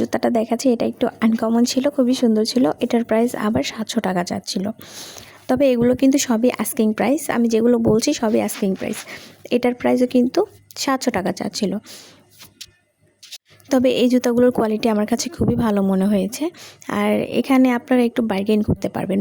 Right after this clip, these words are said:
বার্গেন করার সুযোগ আছে, এই জন্য ওনারা প্রাইসটা একটু বেশি চায় শুরুর দিকে। আপনারা যদি একটু ঠিকঠাকভাবে বার্গেন করতে পারেন, তাহলে হয়তো ছয়শো টাকার মধ্যে নিতে পারবেন। সামনে তো প্রায় ঈদ চলে এসেছে, এই জন্য কিন্তু প্রাইসটাও একটু বাড়িয়ে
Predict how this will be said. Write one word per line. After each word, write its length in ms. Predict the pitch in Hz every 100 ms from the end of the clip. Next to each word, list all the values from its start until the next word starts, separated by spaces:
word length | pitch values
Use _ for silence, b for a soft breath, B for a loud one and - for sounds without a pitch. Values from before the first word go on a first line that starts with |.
| 202
বার্গেন 240 | 202 208 214
করার 200 | 208 240 -
সুযোগ 240 | 214 214 196
আছে, 160 | - - 285
এই 60 | 226
জন্য 120 | 220 220
ওনারা 200 | 214 220 -
প্রাইসটা 300 | 196 - 226
একটু 120 | - 262 - 214 214
বেশি 220 | 208 233 -
চায় 160 | 202 214
শুরুর 220 | 208 202 196
দিকে। 200 | 208 320 392 B B B B
আপনারা 200 | - 240 240
যদি 100 | 254
একটু 120 | 262 269
ঠিকঠাকভাবে 500 | 269 262 269 262 262 247
বার্গেন 260 | 202 202 233
করতে 220 | 233 240
পারেন, 200 | 240 254 269
তাহলে 280 | 240 247 254
হয়তো 180 | 226 226 254
ছয়শো 280 | 247 220 220 214
টাকার 180 | 226
মধ্যে 260 | 220 214 247 233
নিতে 180 | 226 240
পারবেন। 300 | 170 185 196 - _ -
সামনে 220 | 240 233 247
তো 60 | 254 247
প্রায় 180 | 233 233
ঈদ 80 | 240 -
চলে 240 | 226 220 208 202
এসেছে, 360 | - 196 - 294 277
এই 80 | 220
জন্য 200 | 233 226 220
কিন্তু 200 | 226 214 214
প্রাইসটাও 460 | 202 202 202 - 247 226
একটু 140 | 233 208
বাড়িয়ে 260 | 196 196